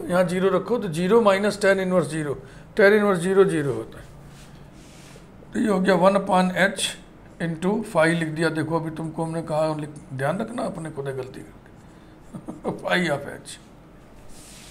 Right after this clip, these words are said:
implies that phi dash of theta h कितना होगा? Phi dash of theta h बराबर theta square h square upon one plus theta square h square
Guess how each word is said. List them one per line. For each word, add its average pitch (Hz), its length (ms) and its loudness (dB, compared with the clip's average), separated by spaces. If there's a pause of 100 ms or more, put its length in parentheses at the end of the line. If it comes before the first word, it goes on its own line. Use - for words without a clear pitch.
(1160)
implies 214 500 8
that 180 300 4
phi 220 340 6
dash 254 380 6 (160)
of 226 240 10
theta 202 400 4
h 180 100 -4
कितना 135 280 -8
होगा? 117 280 -12 (800)
Phi 175 120 6 (120)
dash 233 240 6
of 214 240 8
theta 190 300 2 (100)
h 185 140 -4
बराबर 165 360 0 (1160)
theta 226 400 6
square 208 440 8 (120)
h 202 160 -2
square 190 340 2
upon 180 400 0 (440)
one 190 160 0
plus 170 460 -2 (520)
theta 175 400 2
square 175 380 0
h 151 260 0
square - 340 -10